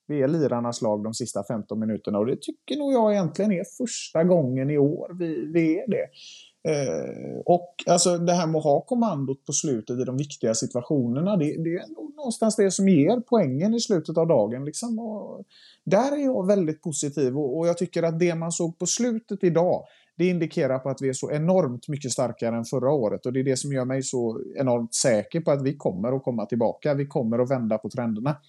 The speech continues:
Så att, eh, otroligt, eh, positiv till vad jag såg på slutet. Sen håller jag med dig, Love, att det, det ska inte vara en kvart i varje match som ser ut så, men det visar ändå på så otroligt mycket mer än vad egentligen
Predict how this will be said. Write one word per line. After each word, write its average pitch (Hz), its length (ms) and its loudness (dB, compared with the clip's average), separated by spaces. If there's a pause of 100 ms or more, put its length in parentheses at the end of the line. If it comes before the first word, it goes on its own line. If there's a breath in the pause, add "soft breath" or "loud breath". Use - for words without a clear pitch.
(260 loud breath)
Så - 160 0
att, 123 320 0
eh, 123 420 2
otroligt, 143 720 -2
eh, 175 420 2
positiv 135 640 -2
till 127 100 -4
vad 127 120 4
jag 123 80 2
såg 113 240 -2
på 117 60 -6
slutet. 123 540 0
Sen 160 160 -2
håller 180 140 2
jag 180 100 4
med 151 180 2
dig, 120 160 2
Love, 131 280 0
att 160 140 -2
det, 156 320 -4 (360)
det 143 120 -4
ska 156 160 0
inte 147 180 -2
vara 160 300 6
en 151 120 -2
kvart 185 380 -2
i 175 80 2
varje 160 260 0
match 127 240 -6
som 123 140 -6
ser 123 160 -4
ut - 160 -6
så, 113 200 -4
men 117 260 -4 (640 loud breath)
det 156 140 6
visar 180 420 6
ändå 160 220 -2
på 147 120 -6
så 139 160 -4
otroligt 135 400 -4
mycket 143 240 -6
mer 156 220 -2
än 131 120 -2
vad 131 200 2
egentligen 127 360 -4